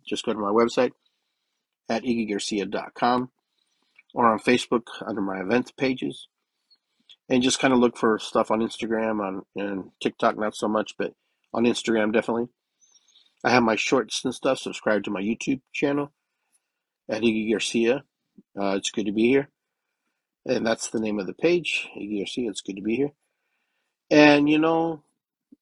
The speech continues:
drop me a line. Let me know. Subscribe. Tell your friends about the show. Uh, tell your friends about Peru. If you wanna go to Peru, let us know. Get in touch with us. You have my information at iggy garcia dot com,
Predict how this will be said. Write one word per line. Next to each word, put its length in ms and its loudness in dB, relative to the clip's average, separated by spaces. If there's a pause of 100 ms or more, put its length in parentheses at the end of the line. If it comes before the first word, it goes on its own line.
(200)
drop 200 -4
me 100 0
a 80 0
line. 260 -2
Let 140 -6
me 80 -4
know. 240 -4 (500)
Subscribe. 460 -6
Tell 100 -4
your 80 -2
friends 240 -4
about 180 -4
the 60 -16
show. 220 -2 (840)
Uh, 220 8
tell 200 -2
your 60 0
friends 200 -2
about 200 -2
Peru. 240 0
If 80 -4
you 60 -6
wanna 140 -4
go 80 -4
to 40 -8
Peru, 300 -2
let 160 -4
us 220 -10
know. 320 -8 (160)
Get 100 -6
in 80 -8
touch 240 -4
with 100 -10
us. 280 -8 (800)
You 120 -8
have 180 4
my 180 0
information 840 -6 (160)
at 180 -6
iggy 240 0
garcia 260 0
dot 240 -4
com, 520 2